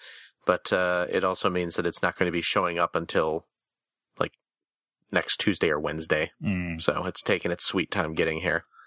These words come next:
Speaker 2: Yeah, uh, look forward to hearing what you think of it. Um,
Speaker 1: Yeah, I am very excited about it.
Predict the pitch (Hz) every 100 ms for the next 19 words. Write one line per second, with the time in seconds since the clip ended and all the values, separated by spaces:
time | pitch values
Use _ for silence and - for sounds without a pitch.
0 | _ - 143 175 117 - - 120 113 113
1 | 117 113 123 127 - - 123 107 110 98
2 | 104 98 98 98 101 - 85 - _ _
3 | _ - 90 90 78 87 82 80 82 90
4 | 85 82 - 80 - 71 76 82